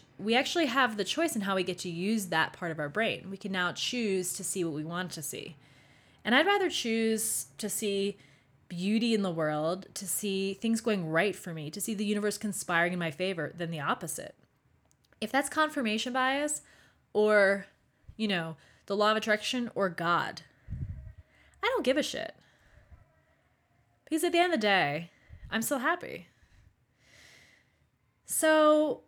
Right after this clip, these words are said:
for me, taking responsibility for the ener-, my energetic side of this pile of chaos,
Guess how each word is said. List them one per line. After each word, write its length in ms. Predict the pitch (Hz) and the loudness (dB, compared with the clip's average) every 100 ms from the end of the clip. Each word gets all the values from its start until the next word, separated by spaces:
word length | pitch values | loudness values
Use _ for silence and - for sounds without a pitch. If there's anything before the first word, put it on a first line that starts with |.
| _ _ _ | _ _ _
for 140 | - 311 | 0 2
me, 280 | 262 285 330 | 4 2 2
taking 280 | 254 240 | 0 0
responsibility 720 | 240 233 226 208 180 190 247 233 | -2 0 0 0 0 0 0 -2
for 180 | - | -4
the 160 | 185 190 | -4 -2
ener-, 280 | 180 190 190 | -2 -2 -4
my 280 | 180 185 285 | 0 2 4
energetic 440 | 269 170 151 147 | 2 2 0 0
side 460 | - 156 143 147 170 | -2 -2 -2 -2 -2
of 160 | 160 | -4
this 160 | 160 147 | -6 -8
pile 280 | - 160 147 | -6 -4 -4
of 100 | 143 | -6
chaos, 680 | - 147 143 175 - - | -10 -6 -2 -2 -2 -4